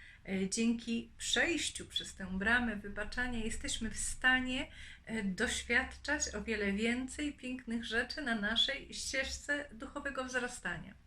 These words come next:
E, ale przy tym wszystkim chciałam Wam zwrócić uwagę na jeszcze jedną rzecz. E, zobaczcie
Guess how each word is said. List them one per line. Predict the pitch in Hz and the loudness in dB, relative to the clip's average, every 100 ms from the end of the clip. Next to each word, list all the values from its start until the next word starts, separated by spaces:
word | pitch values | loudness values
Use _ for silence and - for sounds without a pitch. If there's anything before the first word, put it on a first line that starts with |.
| - - - - - - | -18 -16 -12 -12 -14 0
E, | 233 226 - | 2 2 2
ale | 277 269 | -2 2
przy | 320 320 | 0 0
tym | 302 | 0
wszystkim | - 440 - 220 | 4 4 2 -6
chciałam | - 262 320 320 | -2 0 0 0
Wam | 269 262 254 214 | -2 -4 -4 -10
zwrócić | - 339 294 302 | -6 -6 -6 -10
uwagę | 269 302 285 | -8 -2 2
na | 233 | 2
jeszcze | 233 - 226 | 2 0 0
jedną | 220 208 202 196 | -4 -2 0 2
rzecz. | 190 80 - - - - - - - | 2 0 -6 -12 -14 -18 -14 -14 -10
E, | - 226 220 208 - - - - | -2 0 0 -4 -12 -20 -20 -14
zobaczcie | 226 302 311 381 381 - - 285 233 | -4 0 4 2 2 -2 0 0 0